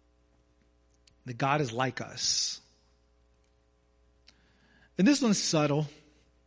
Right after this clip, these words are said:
because it goes along with, uh, our second point that God hates things. God hates what we hate. And so this one can be subtle.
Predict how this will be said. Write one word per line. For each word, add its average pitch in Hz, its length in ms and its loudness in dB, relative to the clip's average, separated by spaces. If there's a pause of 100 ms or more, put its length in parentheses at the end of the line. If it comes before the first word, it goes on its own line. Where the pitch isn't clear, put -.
(540)
because 170 240 4
it 175 60 2
goes 196 200 4
along 170 400 2
with, 143 480 -2 (560)
uh, 131 460 2 (1120)
our 131 200 0
second 160 380 0
point 123 200 -8
that 117 80 -10
God 120 240 -6
hates 131 320 -8
things. 104 300 -14
God 127 180 -8
hates 131 400 -6
what 113 120 -10
we 117 120 -6
hate. 104 480 -16 (800)
And 151 100 -4
so 165 140 2
this 175 180 -2
one 175 200 0
can 151 220 0
be 127 120 -2
subtle. 117 560 -6